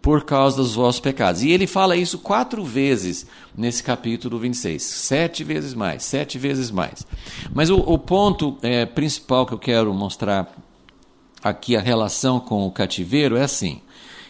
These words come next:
que quando, <clears throat> é, o povo não atende a primeira, a primeira medida de disciplina, não atende a segunda, não atende a terceira, e aí vai chegar o ponto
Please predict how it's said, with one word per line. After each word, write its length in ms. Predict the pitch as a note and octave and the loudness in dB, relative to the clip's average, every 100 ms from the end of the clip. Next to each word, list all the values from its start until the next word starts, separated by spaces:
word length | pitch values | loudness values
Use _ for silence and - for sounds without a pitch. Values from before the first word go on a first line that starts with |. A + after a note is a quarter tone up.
| _ | _
que 460 | - D3 C#3+ C3+ - | 2 4 4 2 -6
quando, 720 | D#3+ G3 G#3 D3+ G#2+ F2 - _ | 0 4 6 6 4 2 -4 _
<clears throat> 1900 | - C3 F2 - - _ _ _ _ _ _ _ _ _ _ - - - - | -2 0 -2 -8 -20 _ _ _ _ _ _ _ _ _ _ -20 -20 -20 -4
é, 540 | A#2 A#2+ A#2 A2 F#2+ E2+ - _ | 2 4 4 4 2 -4 -16 _
o 80 | A#2 | -6
povo 320 | A#2 C3 A#2+ | 0 0 2
não 380 | A#2 B2 D#3 E3+ | 2 4 4 2
atende 560 | D#3+ - D3 C#3+ B2 G#2+ | 0 -2 -2 0 0 -2
a 40 | |
primeira, 540 | - B2 A#2 C3 C3 B2+ | -4 -4 -2 0 0 -2
a 120 | G2+ | -6
primeira 420 | - A2 B2+ C3+ | -4 -2 0 0
medida 460 | C#3 A#2 A#2 C3+ A#2+ | -2 -2 0 0 0
de 80 | |
disciplina, 500 | B2 - C3 A2 F#2 | -4 -6 -6 -6 -4
não 280 | F2+ A#2 D3+ | -2 0 2
atende 460 | D#3 - D3 D3 C#3 | 0 -2 -6 -4 -6
a 20 | |
segunda, 580 | - C3 G#2+ A2 F#2 E2 - - - | -6 -6 -4 -4 -4 -8 -14 -20 -4
não 240 | A#2+ D3+ | 2 2
atende 380 | D3+ C#3+ D3 C#3+ | 2 0 -2 -4
a 40 | |
terceira, 640 | C3+ C3+ C3+ B2+ A2+ F#2 - - - - | -2 -4 -2 2 2 2 -4 -18 -20 0
e 180 | B2 C3+ | 4 6
aí 220 | C#3+ F3 | 6 4
vai 200 | D#3+ E3 | 4 2
chegar 440 | - C3 A2 C3 | 4 2 2 4
o 80 | B2+ | 4
ponto 680 | - D3+ E3+ E3+ B2+ G#2+ | 2 2 4 4 2 -2